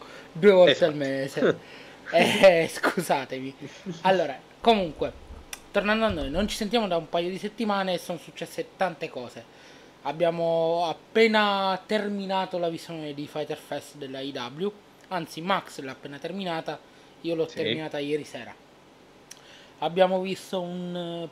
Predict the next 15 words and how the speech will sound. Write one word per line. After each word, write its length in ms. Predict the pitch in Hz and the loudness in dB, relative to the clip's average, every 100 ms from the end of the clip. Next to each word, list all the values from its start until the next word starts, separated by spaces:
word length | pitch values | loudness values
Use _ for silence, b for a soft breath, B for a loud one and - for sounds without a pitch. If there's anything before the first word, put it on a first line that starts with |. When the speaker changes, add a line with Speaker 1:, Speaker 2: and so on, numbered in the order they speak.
| - | -2
Speaker 1:
pay-per-view 500 | 220 226 202 190 202 | 0 2 -2 -4 -4
W 420 | 180 170 170 165 151 | -2 -2 -2 -4 -4
W 40 | |
E 100 | 165 | -6
Stomping 560 | 156 - 160 - 165 160 | -6 -8 -10 -10 -12 -6
Grounds, 540 | 156 156 147 147 - | -4 -4 -6 -10 -10
eh, 200 | 151 135 - B B B - | -10 -10 -14 B B B -4
che 160 | 220 | -2
ci 100 | 214 | 2
ha 80 | 226 | 2
stupito. 640 | - 190 143 127 185 170 - - - - - - - - - - - - - - B B B B B - | 2 -8 -8 -6 0 0 -2 -20 -20 -20 -20 -20 -20 -20 -20 -20 -20 -20 -20 -20 B B B B B 0
E 960 | 202 196 180 175 170 165 156 156 160 160 | 4 6 6 4 2 -2 -4 -4 -6 -2
abbiamo 360 | 175 196 185 | 2 4 4
avuto, 1160 | 180 190 - 185 175 170 170 165 160 156 156 | 2 0 -2 0 2 2 2 0 -2 -2 -4
mm, 120 | 151 | -6